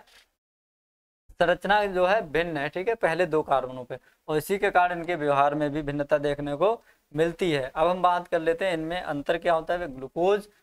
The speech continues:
and आपका क्या है, फ्रक्टोज। तो सबसे पहले हम बात कर लेते हैं समानता, यानी कि ग्लूकोज और फ्रक्टोज में ऐसी कौन सी बातें हैं जो समान होती हैं, ठीक है, दोनों में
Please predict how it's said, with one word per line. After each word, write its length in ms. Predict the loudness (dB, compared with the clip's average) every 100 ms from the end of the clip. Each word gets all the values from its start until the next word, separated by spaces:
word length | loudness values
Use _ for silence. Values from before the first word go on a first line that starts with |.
| _ _ 0
and 280 | 0 0 -2
आपका 400 | -2 0 -4 -2
क्या 200 | 0 0
है, 100 | -2
फ्रक्टोज। 540 | -8 -8 -6 -4 -4 -8 _ _ _ _ _ _
तो 60 | -8
सबसे 360 | -2 -2 0 0
पहले 300 | 2 2 2
हम 120 | 2
बात 240 | 2 2
कर 120 | -2
लेते 320 | -2 -2 0 -2
हैं 60 |
समानता, 480 | -2 2 2 2 0
यानी 240 | 0 0
कि 120 | -4 -6
ग्लूकोज 560 | -6 -6 0 0 2
और 120 | 0
फ्रक्टोज 540 | -2 -4 -4 -2 -2 -2
में 80 | -4
ऐसी 280 | -6 -8
कौन 260 | -6 -4 -4
सी 200 | -4 -2
बातें 280 | 0 0 -4
हैं 120 | -6
जो 120 | -10
समान 500 | -10 -8 0 0 0
होती 260 | -4 -12 -14
हैं, 80 | -12
ठीक 160 | -8
है, 60 | -6
दोनों 320 | -4 -4 -4
में 220 | -4 -6